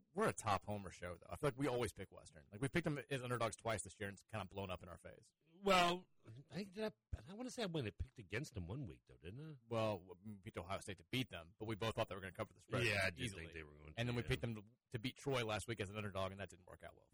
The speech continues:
Speaker 2: No, but I did have 'em, I did pick them to, to cover South Florida, and they did.
Speaker 1: There you go.
Speaker 2: Uh, they didn't have a Houston Baptist line, though, or Houston Catholic or whatever.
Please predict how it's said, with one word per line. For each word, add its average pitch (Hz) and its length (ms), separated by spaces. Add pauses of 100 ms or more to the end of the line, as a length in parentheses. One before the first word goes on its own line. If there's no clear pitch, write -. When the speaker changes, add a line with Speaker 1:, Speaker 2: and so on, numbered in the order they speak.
(120)
Speaker 2:
No, 151 40
but 139 100
I - 20
did 135 160
have 127 160
'em, 113 160
I 110 60
did 117 160
pick 113 140
them 104 80
to, 104 60 (220)
to - 60
cover 95 180
South 85 280
Florida, 113 220
and 98 60
they 78 80
did. 71 200 (720)
Speaker 1:
There 127 100
you 170 80
go. 90 160 (720)
Speaker 2:
Uh, 90 180
they 95 120
didn't 87 120
have 80 120
a - 20
Houston 80 300
Baptist 78 400
line, 71 300
though, 69 260
or - 60 (260)
Houston 73 340
Catholic 73 320 (120)
or 78 100
whatever. 78 240